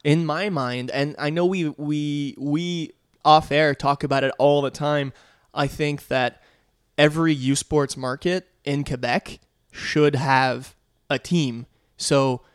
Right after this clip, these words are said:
there should be a team in Sherbrooke. There should be, uh, potentially, um, there, there, I mean, there should be a team in Trois-Rivières. There should be a team, uh, there should be a team in Abitibi, maybe.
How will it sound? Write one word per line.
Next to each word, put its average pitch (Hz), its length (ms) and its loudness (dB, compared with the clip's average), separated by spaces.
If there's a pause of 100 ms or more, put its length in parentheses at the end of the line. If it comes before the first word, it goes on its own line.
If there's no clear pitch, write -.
(120)
there 139 120 6
should 147 140 0
be 151 140 6
a - 20 2
team 160 260 0
in 139 80 0
Sherbrooke. 131 640 0 (300)
There 143 140 6
should 143 200 0
be, 151 360 0
uh, 127 340 -2 (380)
potentially, 156 840 -2 (400)
um, 123 640 -6 (180)
there, 151 220 -2
there, 156 340 -2 (220)
I 185 40 -12
mean, 156 220 -6
there 156 100 -2
should 151 160 -4
be 151 120 2
a 147 40 0
team 160 160 0
in 160 80 0
Trois-Rivières. 156 640 4 (420)
There 147 200 8
should 147 200 -6
be 156 400 0
a 143 120 -2
team, 156 680 -6
uh, 131 540 -4
there 143 180 -4
should 147 180 -6
be 160 160 0
a 147 40 2
team 160 240 -4
in 151 120 -2
Abitibi, 147 680 -2
maybe. 117 460 -6